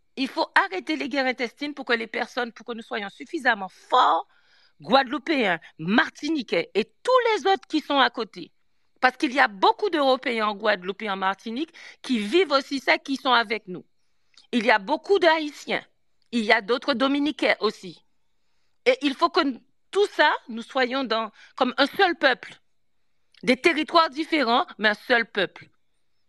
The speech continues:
Parce que nous sommes le peuple des victimes d'un système postcolonial. Et les personnes qui sont en face là, les sociétés qui ont été, euh, citées, elles rigolent.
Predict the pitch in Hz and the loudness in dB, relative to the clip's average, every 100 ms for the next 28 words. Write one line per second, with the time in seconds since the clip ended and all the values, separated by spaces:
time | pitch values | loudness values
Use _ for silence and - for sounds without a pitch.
0 | _ - 220 233 233 - 277 277 233 285 | _ 0 2 2 0 2 2 0 0 0
1 | 196 180 208 220 - - 262 240 214 214 | -2 -6 -8 -8 -10 -8 -6 -4 -6 -8
2 | 247 - 214 208 - 269 - 254 220 190 | -12 -2 -2 -2 0 0 0 -4 -2 -4
3 | 175 185 302 - - 196 196 - 254 269 | -2 -4 -4 -14 -8 -4 -2 0 0 0
4 | 330 330 302 247 - 208 - 185 175 160 | -2 -4 -4 -4 -4 -6 -2 -2 -2 -6
5 | 143 - - 180 196 247 - 240 - 311 | -6 -8 -10 -6 -6 -6 -6 -6 -4 -4
6 | - 247 233 208 190 _ 214 190 180 165 | -4 -6 -4 -4 -6 _ -8 -6 -6 -8
7 | 160 156 156 160 _ _ _ _ _ - | -10 -12 -16 -20 _ _ _ _ _ -10
8 | 240 - 277 480 _ _ _ _ _ - | -8 -2 0 0 _ _ _ _ _ 0
9 | 196 240 185 254 240 | 0 -4 0 0 0